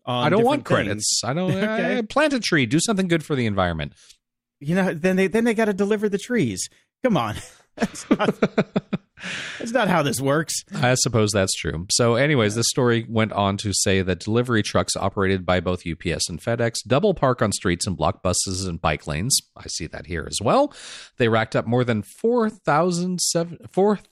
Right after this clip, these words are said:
Speaker 2: thousand seven, uh, why can't I do this?
Speaker 1: Four hundred and seventy-one thousand parking violations.
Speaker 2: It's, uh, very
Speaker 1: It's
Speaker 2: early
Speaker 1: early.
Speaker 2: morning for me.
Speaker 1: Brian can't speak.
Speaker 2: Very early morning. Parking violations, which is insane. It's a thirty-four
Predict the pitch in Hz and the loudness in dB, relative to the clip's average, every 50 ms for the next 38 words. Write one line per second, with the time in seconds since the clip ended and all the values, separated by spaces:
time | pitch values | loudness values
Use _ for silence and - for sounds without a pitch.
0 | _ - _ - 139 135 151 160 156 151 160 151 - - 160 151 151 143 - _ | _ -12 _ 0 2 2 4 2 2 0 -2 -2 0 0 0 -2 -2 -6 -14 _
1 | - 101 82 - 78 80 80 82 87 - - 147 113 90 - - - - - 190 | -12 -8 -8 -6 -6 -6 -8 -8 -8 -6 -6 -4 -4 -4 -4 -2 0 0 2 2
2 | 175 233 - - 254 208 214 - - 220 226 214 214 214 202 190 190 196 175 175 | 2 2 2 2 2 2 2 2 2 0 2 2 2 2 2 2 0 2 2 2
3 | 156 165 160 156 156 143 - 147 139 131 143 131 120 123 123 117 113 110 110 110 | 2 2 2 2 0 0 0 0 0 0 -2 -2 -2 0 0 0 0 0 -2 -2
4 | 107 107 - - 98 95 98 123 127 117 - - - 120 110 92 82 85 90 87 | -4 -4 -6 -10 -14 -12 -4 -2 -2 0 0 0 2 2 2 2 0 -4 -6 -4
5 | 90 104 104 107 101 95 92 175 175 165 147 131 113 101 95 95 98 - - 208 | 0 2 2 4 4 4 4 2 2 2 2 0 0 0 0 -2 -4 -4 -4 0
6 | 190 151 147 165 139 - - 135 113 107 - - _ - 95 95 - _ 92 90 | 0 2 2 0 -2 -2 -2 -4 -2 -4 -6 -10 _ -14 -16 -16 -10 _ -4 -2
7 | 90 95 92 87 85 82 82 80 80 76 78 87 - - - - - - _ - | 0 0 0 0 -2 -2 -4 -6 -6 -8 -8 -10 -12 -14 -20 -20 -20 -20 _ 0
8 | - 151 147 - 156 131 113 110 101 95 90 90 87 - - 123 110 95 123 120 | 0 0 2 2 2 2 4 4 4 4 4 2 2 2 0 -2 -2 -2 -2 -2
9 | - - 131 120 113 107 107 - - 127 110 98 95 101 107 107 - - 101 _ | 0 0 0 0 0 0 0 0 2 2 4 4 2 2 0 -2 -4 -6 -4 _
10 | - 110 104 104 - - 110 101 98 98 - - | -2 0 0 0 0 0 0 2 2 -2 -4 -8